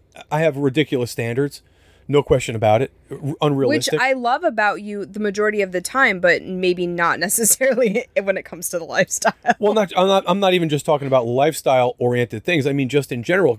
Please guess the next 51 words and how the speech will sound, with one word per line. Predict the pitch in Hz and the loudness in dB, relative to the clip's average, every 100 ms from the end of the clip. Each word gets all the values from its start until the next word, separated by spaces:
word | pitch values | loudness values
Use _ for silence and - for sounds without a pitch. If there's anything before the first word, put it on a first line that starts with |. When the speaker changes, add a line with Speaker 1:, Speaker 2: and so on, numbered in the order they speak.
| - | -4
Speaker 1:
because | 143 143 127 | -2 -2 -2
if | |
you | 131 | -6
consider | 147 127 202 180 135 | -6 -4 0 0 2
some | 160 151 | 2 2
of | |
the | 143 | 2
obstacles | 139 156 151 135 120 | 2 0 -4 -10 -8
we've | 127 | 0
had | 131 | 0
to | 127 | 0
overcome | 131 117 - 165 123 | -4 -6 -2 0 0
just | - 151 156 - _ - - - | 2 2 2 -4 _ -20 -18 -4
being | 123 160 147 | 2 2 2
on | 131 | -4
a | |
tour | - - 202 202 | -4 0 2 2
bus, | 113 - - - _ - | -2 -10 -12 -12 _ -4
you | 131 | 2
know, | 123 147 - - _ - - | 2 2 -4 -20 _ -16 -2
from | 170 156 143 | 0 0 0
mechanical | 135 - 165 165 147 143 135 139 | -2 0 2 2 2 2 2 0
issues | 131 - 135 123 120 113 | -2 0 2 2 2 0
and | 123 | 2
logistical | 135 127 175 - 139 131 - | 2 4 0 0 -4 -4 0
issues. | 131 - 135 127 110 - - - _ - | 0 0 0 0 -2 -10 -20 -20 _ 0
And | 156 156 - 156 - | 0 0 -4 -6 0
I | |
really, | 156 160 214 202 170 - | 0 2 2 2 0 0
I | 151 | 0
hold | 147 196 | 2 0
myself | 175 151 165 - | 0 0 0 0
to | 131 | -4
a | |
standard | - 202 214 160 147 | -4 -2 0 0 2
and | 143 | 0
I | |
want | 147 180 175 | 0 0 0
things | 160 139 | -2 0
to | 135 | 0
work | 139 143 135 | 0 0 -2
out | 117 | -4
perfectly, | - 202 - 123 82 98 | 0 0 0 -6 -10 -2
right? | 123 147 | 0 0
There's, | 123 156 | -6 -4
we | 165 202 | 0 2
always | 208 185 | 2 0
have | 139 | -6
a | |
plan. | - - 135 98 - _ | -8 -6 -6 -6 -12 _
Speaker 2:
Right. | 175 | -4